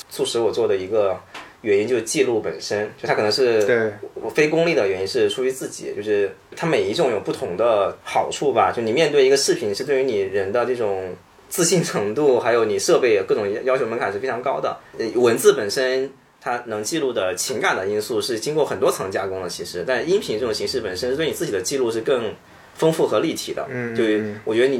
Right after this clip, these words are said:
Speaker 1: 你录下来一个音频，你多年以后自己听你自己的节目，可能会有不一样的感受，这可能是会促进我去做的有可能的原因之一。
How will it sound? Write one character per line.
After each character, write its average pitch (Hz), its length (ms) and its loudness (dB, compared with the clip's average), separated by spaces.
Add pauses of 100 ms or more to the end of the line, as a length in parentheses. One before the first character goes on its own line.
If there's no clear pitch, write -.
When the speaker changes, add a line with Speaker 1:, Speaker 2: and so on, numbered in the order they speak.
Speaker 1:
你 101 320 0 (360)
录 185 120 8
下 165 140 6
来 123 80 4
一 - 20 2
个 123 60 0
音 139 160 0
频， 107 200 -6
你 101 60 -6
多 127 160 -4
年 131 100 -2
以 131 40 -4
后 127 60 -4
自 156 100 -10
己 113 80 -10
听 165 160 -6
你 117 80 -2
自 185 120 -4
己 147 80 -4
的 85 80 -2
节 90 160 -6
目， 95 120 -4
可 92 60 -8
能 90 100 -6
会 104 100 0
有 98 60 0
不 110 100 -6
一 110 80 -4
样 107 180 0
的 90 180 -4
感 90 220 -6
受， 110 240 -2
这 139 100 -2
可 131 60 -4
能 95 100 -2
是 98 180 0
会 110 180 -2
促 - 180 -4
进 98 160 -2
我 82 240 -4
去 92 240 -6
做 95 160 -2
的 87 140 -2
有 104 160 2
可 - 160 -2
能 85 120 -8
的 92 100 -4
原 85 200 -2
因 80 80 -10
之 82 160 -8
一。 82 160 -8